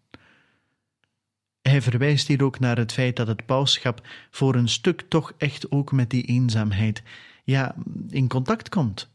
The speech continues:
Dat dat een stukje is wat je moet opnemen als je paus wordt. En door het feit dat hij natuurlijk ook een, een religieus is, we mogen niet vergeten dat hij een, een jezuïet is,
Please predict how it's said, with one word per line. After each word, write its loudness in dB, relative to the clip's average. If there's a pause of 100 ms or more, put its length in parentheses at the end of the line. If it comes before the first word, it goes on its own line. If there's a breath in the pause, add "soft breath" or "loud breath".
Dat -2
dat -4
een 2
stukje -4
is -4
wat -6
je -2 (200)
moet 2
opnemen 2
als -2
je -6
paus -6
wordt. -12 (800 loud breath)
En 0 (280)
door 2
het -2
feit -2
dat 0
hij 0
natuurlijk 0
ook -2
een, 0 (340 loud breath)
een 0
religieus 0
is, -2
we -2
mogen 0
niet -2
vergeten -2
dat -6
hij -2
een, -2
een -4
jezuïet -2
is, -4